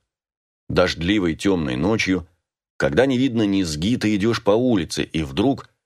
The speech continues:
вспышка молнии озаряет небо. В эту долю секунды ты видишь дорогу, деревья и всё, что есть вокруг. Как только свет гаснет, всё снова погружается во тьму,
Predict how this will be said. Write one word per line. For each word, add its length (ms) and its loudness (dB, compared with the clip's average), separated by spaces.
вспышка 460 0
молнии 420 0
озаряет 540 0
небо. 360 -4
В 100 2
эту 240 2
долю 280 2
секунды 520 -2
ты 140 -2
видишь 320 0
дорогу, 600 0
деревья 600 0
и 80 2
всё, 240 -2
что 160 -2
есть 260 -2
вокруг. 480 -4
Как 180 0
только 280 -2
свет 360 -4
гаснет, 540 -2
всё 220 0
снова 300 0
погружается 640 2
во 140 4
тьму, 360 -2